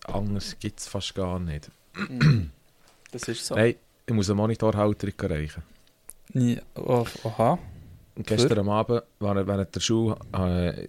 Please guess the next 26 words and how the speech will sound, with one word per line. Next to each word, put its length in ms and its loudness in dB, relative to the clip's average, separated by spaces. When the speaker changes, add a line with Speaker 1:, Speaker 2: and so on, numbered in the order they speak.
Speaker 1:
weil 340 0
ich 60 2
da 160 2
von 260 0
halb 240 0
acht 240 -2
bis, 200 -6
äh, 360 0
bis 220 -12
elf 260 0
habe, 240 0
nein, 220 -2
jetzt 160 -6
gestern 300 -4
ist 60 -8
es 60 -6
weniger 260 -4
lang 200 -6
gegangen, 260 -8
halb 200 -4
acht 160 -6
bis 140 -8
zehn 160 -2
habe 120 -2
Schule 200 -4
gehabt, 300 -4